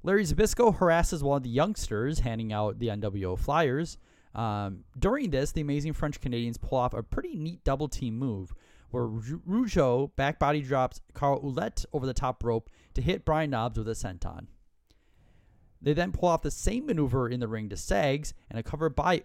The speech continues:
Ouellette gets only a two count. We get another, uh, pretty nifty double team move with, uh, Jacques Rougeau body slamming Ouellette onto Sags. The amazing French Canadians then go for the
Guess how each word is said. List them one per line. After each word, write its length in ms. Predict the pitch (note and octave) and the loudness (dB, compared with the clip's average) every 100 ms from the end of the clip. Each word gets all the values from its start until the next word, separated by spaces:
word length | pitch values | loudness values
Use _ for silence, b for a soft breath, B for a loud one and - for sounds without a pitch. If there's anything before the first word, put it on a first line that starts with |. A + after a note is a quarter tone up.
| - - | -8 -8
Ouellette 420 | C#3 A2 B2 - - - | -6 -2 -2 -2 -6 -6
gets 200 | B2 A#2+ | -8 -6
only 220 | A#2+ A#2 B2 | -4 -2 -2
a 60 | |
two 200 | C3 G#2+ | -2 -4
count. 380 | - F#2 G2+ - - - _ _ _ _ _ _ _ _ _ _ - | -2 -6 -6 -10 -10 -16 _ _ _ _ _ _ _ _ _ _ -6
We 100 | C#3 | 2
get 160 | E3 | 4
another, 380 | D3+ F#3+ C#4+ G3 - - | 4 2 -2 -6 -8 -2
uh, 220 | B2+ A#2 A#2+ - _ _ _ | 0 0 -4 -10 _ _ _
pretty 220 | - C#3+ | -2 0
nifty 260 | B2 B2 B2 | -2 -2 -2
double 260 | A#2 A2+ A2+ | -2 -2 -4
team 240 | - A#2 | -6 -4
move 200 | A#2+ C3+ | -2 0
with, 180 | A#2+ - - A#2 | 0 0 -2 -4
uh, 280 | A2+ G#2 | -2 -2
Jacques 260 | G2+ C3+ - | 0 -2 -2
Rougeau 320 | B2+ A2+ A#2+ | -4 0 0
body 260 | G#2+ B2+ E3 | 2 0 -2
slamming 360 | - B2+ A#2 G#2+ | -4 -4 -4 -4
Ouellette 320 | A2 G2+ G2 | -6 -6 -6
onto 300 | A2+ D3 A2+ | -6 -6 -6
Sags. 500 | - E2+ - - - - _ _ - _ _ _ _ _ _ _ _ | -8 -12 -14 -20 -20 -20 _ _ -20 _ _ _ _ _ _ _ _
The 240 | - B2+ C#3 | -6 -4 -2
amazing 380 | E3 A3+ G#3+ G#3+ | -2 -2 -4 -2
French 240 | G#3+ G#3 | -2 0
Canadians 540 | - F#3 B3+ G#3+ C#3+ A#2 | 0 0 0 -2 -4 0
then 160 | E3+ | 0
go 140 | D#3+ E3+ | 2 2
for 220 | - D#3 | 4 2
the 340 | C3 C#3 C3 | 2 0 -2